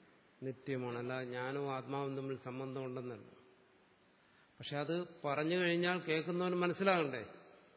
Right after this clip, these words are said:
അതുകൊണ്ട് പറഞ്ഞ് നിന്റെ ആ ജ്ഞാനം ഉണ്ടല്ലോ, അത്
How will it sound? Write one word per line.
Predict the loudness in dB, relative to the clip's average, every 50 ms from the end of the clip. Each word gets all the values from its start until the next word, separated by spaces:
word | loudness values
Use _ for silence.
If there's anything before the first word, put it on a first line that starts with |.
| -20 -20 -20 -20 -20 -20 -20 -12 -6
അതുകൊണ്ട് | -2 -2 0 0 0
പറഞ്ഞ് | 0 0 -2 -2 -4 -4 -2 0 0 2 2 0 -2 -2 -2 0
നിന്റെ | 0 0 0 0 0 0 0 0 -2
ആ | -2 -4
ജ്ഞാനം | -4 -4 -4 -4 -2 -2 -2 -4
ഉണ്ടല്ലോ, | -4 -4 -6 -6 -6 -6 -8 -8 -10 -14 -18 -20 -20 -20 -16 -14
അത് | -12 -10